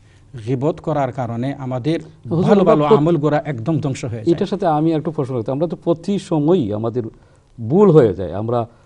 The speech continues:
Speaker 2: অনেক সময় সমালোচনা, আলোচনা করে থাকি। এ-, এ-, এই, এই, এই কথাটুকু তো এটা গীবত।
Speaker 1: জি, জি। এটা হচ্ছে যে দেখুন, আমাদের, আহ, মধ্যে ইসলাম সংক্ষেপ সম্পর্কে যে যতটুকু জ্ঞান থাকার ক-,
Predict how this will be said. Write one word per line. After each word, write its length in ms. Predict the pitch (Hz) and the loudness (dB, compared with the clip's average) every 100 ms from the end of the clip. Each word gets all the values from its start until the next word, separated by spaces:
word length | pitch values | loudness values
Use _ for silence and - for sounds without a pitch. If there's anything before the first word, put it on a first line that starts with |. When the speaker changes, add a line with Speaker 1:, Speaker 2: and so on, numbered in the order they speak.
| - | -4
Speaker 2:
অনেক 260 | 127 202 208 | 2 4 2
সময় 240 | 185 156 | 0 -2
সমালোচনা, 560 | - 135 127 113 123 117 | -2 -2 0 0 0 -2
আলোচনা 320 | 104 104 101 | -4 -4 -6
করে 180 | 98 87 | -6 -10
থাকি। 240 | 90 - | -10 -10
এ-, 260 | - 156 160 156 | -8 -4 -4 -4
এ-, 140 | 160 160 | -6 -2
এই, 200 | 180 175 - | -4 -4 -2
এই, 180 | 175 160 - | -2 -2 -6
এই 120 | 156 156 | -2 0
কথাটুকু 420 | 175 180 214 220 | 0 0 -2 -2
তো 100 | 202 | 0
এটা 100 | 156 | 0
গীবত। 240 | 113 90 90 | 0 -2 -2
Speaker 1:
জি, 200 | 131 107 | -2 -4
জি। 100 | 110 - _ _ _ - - - | -8 -16 _ _ _ -20 -14 -6
এটা 160 | - | -4
হচ্ছে 260 | 226 214 190 | -2 -2 -2
যে 80 | 156 | -2
দেখুন, 280 | 151 175 180 | -2 -4 -6
আমাদের, 380 | 156 185 190 160 | -6 -4 -4 -6
আহ, 440 | - 135 120 113 117 _ _ _ _ _ 135 | -6 -4 -2 -4 -10 _ _ _ _ _ -4
মধ্যে 460 | 139 117 147 135 - _ _ _ _ _ _ - | -4 -2 -2 -2 -6 _ _ _ _ _ _ -10
ইসলাম 300 | 147 180 190 | -6 -4 -4
সংক্ষেপ 420 | - 170 160 143 | -2 -4 -4 -6
সম্পর্কে 680 | - 143 139 123 139 120 120 _ _ _ _ _ _ _ _ _ 110 | -6 -6 -4 -6 -4 -4 -6 _ _ _ _ _ _ _ _ _ -12
যে 320 | 117 110 107 | -6 -6 -6
যতটুকু 500 | 131 127 156 147 135 | -6 -4 -4 -4 -4
জ্ঞান 340 | 110 131 143 | -4 -4 -4
থাকার 300 | 147 120 113 | -6 -8 -10
ক-, 120 | - | -10